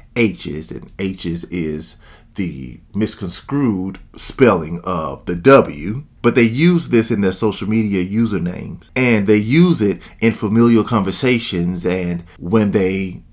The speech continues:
get involved in conflict. My boys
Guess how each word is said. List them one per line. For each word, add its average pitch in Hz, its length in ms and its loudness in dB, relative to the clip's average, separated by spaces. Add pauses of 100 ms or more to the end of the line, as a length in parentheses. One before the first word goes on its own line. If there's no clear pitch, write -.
get 98 160 2
involved 87 340 -2
in 85 80 -6
conflict. 98 680 -6 (360)
My 107 220 2
boys 110 960 2